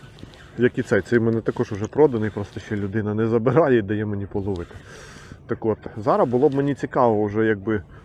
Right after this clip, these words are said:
почти рік я ловлю кіншином, і от взяти ту палку за сімсот гривень, якщо я не помиляюсь, <laughs> вона коштувала сімсот чи дев'ятсот, ну там сімсот, здається.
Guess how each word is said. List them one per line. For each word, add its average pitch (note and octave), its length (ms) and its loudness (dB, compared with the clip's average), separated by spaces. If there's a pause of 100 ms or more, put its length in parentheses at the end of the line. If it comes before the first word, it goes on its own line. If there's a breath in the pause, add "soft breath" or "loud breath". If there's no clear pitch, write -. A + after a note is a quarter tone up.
(140)
почти C#3+ 360 4
рік C3 160 4 (100)
я A#2+ 80 6
ловлю G#2+ 520 2 (2250 loud breath)
кіншином, D3+ 680 0
і A#2 80 2
от A2 100 2
взяти B2 380 2
ту C3+ 180 0
палку A#2 500 2 (1080 soft breath)
за A2+ 180 0
сімсот B2 400 0
гривень, E3+ 360 4
якщо B2 240 -2
я A#2 60 2
не A2+ 80 0
помиляюсь, A2 640 2
<laughs> - 0 -
вона C3 260 4
коштувала A2 600 0
сімсот C#3+ 460 0
чи A#2 120 -4
дев'ятсот, A2+ 640 2
ну A2+ 80 -4
там G#2 240 -6 (720 soft breath)
сімсот, A#2+ 360 0
здається. F#2 540 -8